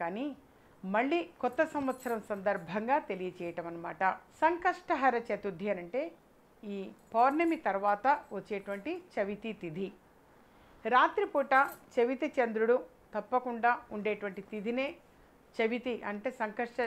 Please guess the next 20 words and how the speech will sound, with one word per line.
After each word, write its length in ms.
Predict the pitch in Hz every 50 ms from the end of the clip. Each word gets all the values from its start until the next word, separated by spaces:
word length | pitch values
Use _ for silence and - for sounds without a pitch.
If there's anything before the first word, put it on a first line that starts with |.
| 226 - -
చతుర్థిగా 520 | 208 196 - 202 190 160 180 202 190 240 240 196 160
భావిస్తాము. 560 | 190 175 165 165 - - - 175 160 170 - - - - - - - - - - - - - - - - -
ఎందుకంటే 320 | 285 302 349 359 320 359 359 -
కొన్ని 160 | 302 285 262 262 262
సందర్భాల్లో 460 | 254 247 269 277 269 262 269 277 269 247 233
ఉదయం 200 | 220 247 262 269 262
పూట 120 | 262 233 220 226 -
తదియా 280 | 214 208 220 240 240 233
తిథి 160 | - 226 208 214 214
ఉండి 180 | 220 226 294 294 285 - - - _ -
మరి 140 | 214 233 226 226 240
సంకష్ట 340 | 233 233 226 294 277 - 294 269 -
చతుర్థి 340 | 240 214 - 220 190 220 220
అని 120 | 214 208 - 214
క్యాలెండర్లు 460 | 196 208 220 226 220 226 214 208 196 196
ఇచ్చారేంటమ్మా 540 | - 208 196 196 196 190 202 185 185 202 202 196
మీరు 120 | 185 175 175
అది 100 | 180 - 185
చెప్పారు 320 | 175 - 208 202 190 202 196
అనుకుంటూ 320 | 180 - 180 175 170 180